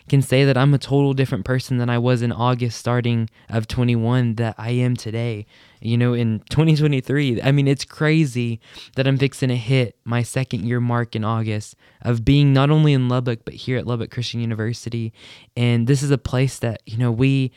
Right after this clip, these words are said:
in our mission statement, we transform lives and, you know, for lives of purpose and service. And that statement is so true because I've seen it happen before my eyes, that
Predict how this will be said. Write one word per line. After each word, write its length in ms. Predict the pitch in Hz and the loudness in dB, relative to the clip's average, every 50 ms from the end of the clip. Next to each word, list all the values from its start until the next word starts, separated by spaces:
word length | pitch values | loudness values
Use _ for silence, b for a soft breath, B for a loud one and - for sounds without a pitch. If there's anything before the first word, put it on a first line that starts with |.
| B B B | B B B
in 140 | - 135 143 | -2 0 2
our 100 | 156 156 | 4 4
mission 260 | 151 156 143 151 156 139 | 4 4 2 2 0 0
statement, 380 | - 143 120 107 113 104 - | 0 -2 -2 -2 -4 -4 0
we 120 | 127 139 135 | 0 0 0
transform 640 | - - 151 143 139 131 - - 131 143 143 139 131 | 2 2 2 2 2 2 0 -2 -2 0 2 2 2
lives 400 | 123 127 131 127 123 117 110 117 | 0 0 0 -2 -4 -4 -6 -8
and, 200 | 113 110 113 117 B B B B B | -8 -10 -10 -10 B B B B B
you 80 | 120 123 | -2 0
know, 100 | 123 123 | 0 0
for 180 | - - 120 | 0 0 0
lives 300 | 120 120 127 131 127 123 | 2 4 4 4 4 2
of 80 | 131 - | 0 0
purpose 400 | - 139 131 - 139 131 - 120 | 2 0 0 0 -2 -4 -4 -6
and 100 | 117 113 | -6 -6
service. 540 | - 131 131 135 131 120 127 120 - - 104 | -4 -4 -4 -2 -2 -4 -4 -6 -6 -6 -4
And 200 | 113 113 113 b b b b b b - | -4 -4 -4 b b b b b b -2
that 220 | 135 135 131 120 | -2 0 0 -2
statement 380 | - - 143 92 127 139 135 131 | 0 0 0 2 2 2 2 2
is 100 | 117 - | 0 -2
so 160 | - 123 123 | -2 -4 -4
true 260 | - - - 131 127 | -4 -4 -4 -4 -4
because 320 | 113 117 113 - 120 110 | -2 -4 -6 -6 -6 -4
I've 140 | 120 123 117 | -4 -4 -4
seen 320 | - - - 135 139 135 123 | -6 -4 0 2 2 2 2
it 60 | 98 | 0
happen 420 | 107 117 120 120 - - 113 113 | -4 -6 -6 -6 -4 -4 -4 -4
before 280 | 113 110 - - 117 120 | -4 -6 -6 -6 -4 -2
my 340 | 120 117 113 113 113 117 117 | -2 0 0 0 0 0 0
eyes, 160 | 117 110 - | -2 -2 -2
that 220 | 104 98 - - | -4 -4 -4 -6